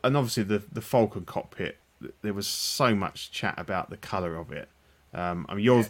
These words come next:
Speaker 1: you probably got the lighter one 'cause you've got a later release, haven't you? So
Speaker 2: I've
Speaker 1: you've
Speaker 2: got
Speaker 1: got the
Speaker 2: later
Speaker 1: more,
Speaker 2: one, yeah.
Speaker 1: yeah. But to be honest,
Speaker 2: My
Speaker 1: it,
Speaker 2: holes
Speaker 1: it doesn't
Speaker 2: at the
Speaker 1: bother
Speaker 2: front
Speaker 1: me.
Speaker 2: have been
Speaker 1: Yeah,
Speaker 2: sort of like,
Speaker 1: doesn't bother
Speaker 2: they've
Speaker 1: me
Speaker 2: been
Speaker 1: at all.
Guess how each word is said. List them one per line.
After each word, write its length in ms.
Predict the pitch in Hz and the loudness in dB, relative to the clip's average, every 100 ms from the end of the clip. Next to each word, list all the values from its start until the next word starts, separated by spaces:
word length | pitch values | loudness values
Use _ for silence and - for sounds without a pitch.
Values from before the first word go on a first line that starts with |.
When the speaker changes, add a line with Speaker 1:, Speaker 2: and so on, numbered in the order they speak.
| - | 2
Speaker 1:
you 140 | 127 | 2
probably 200 | 120 110 | 6 4
got 180 | 104 107 | 4 2
the 80 | 98 | 2
lighter 400 | 107 104 95 92 | 4 4 2 -4
one 200 | 85 85 | -6 -8
'cause 120 | 87 | -10
you've 120 | 95 | -10
got 140 | 87 69 | -6 -6
a 60 | |
later 480 | 92 90 87 - 85 - | -2 -4 -4 -6 -8 -8
release, 320 | 95 90 82 | -8 -6 -6
haven't 160 | - 82 | -8 -10
you? 80 | - | -6
So 80 | 117 | -4
Speaker 2:
I've 20 | |
Speaker 1:
you've 80 | 95 | -2
Speaker 2:
got 100 | 101 | -2
Speaker 1:
got 120 | 113 98 | -2 -2
the 60 | |
Speaker 2:
later 140 | 90 90 | -2 -2
Speaker 1:
more, 80 | 90 | -4
Speaker 2:
one, 80 | - _ - - _ _ | -8 _ -20 -20 _ _
yeah. 100 | 107 95 | -2 0
Speaker 1:
yeah. 60 | 85 | 2
But 140 | 151 147 | 2 2
to 60 | |
be 60 | 240 | 6
honest, 280 | 240 101 127 | 6 6 4
Speaker 2:
My 80 | 131 | 6
Speaker 1:
it, 100 | 143 | 10
Speaker 2:
holes 160 | 147 | 10
Speaker 1:
it 40 | 131 | 10
doesn't 220 | 214 185 | 4 4
Speaker 2:
at 40 | 135 | 8
the 60 | |
Speaker 1:
bother 120 | 165 | 8
Speaker 2:
front 180 | 120 107 | 8 6
Speaker 1:
me. 60 | - - - - _ _ _ - | 2 -10 -20 -20 _ _ _ -4
Speaker 2:
have 140 | 117 | -2
been 200 | - 120 | 2 6
Speaker 1:
Yeah, 160 | 147 156 | 10 8
Speaker 2:
sort 80 | 117 | 8
of 60 | 113 | 4
like, 100 | 202 | 8
Speaker 1:
doesn't 280 | 208 190 127 | 8 8 6
bother 300 | 165 156 139 | 6 8 8
Speaker 2:
they've 60 | 131 | 8
Speaker 1:
me 80 | 123 | 6
Speaker 2:
been 40 | |
Speaker 1:
at 100 | 117 120 | 6 6
all. 260 | 113 85 | 6 4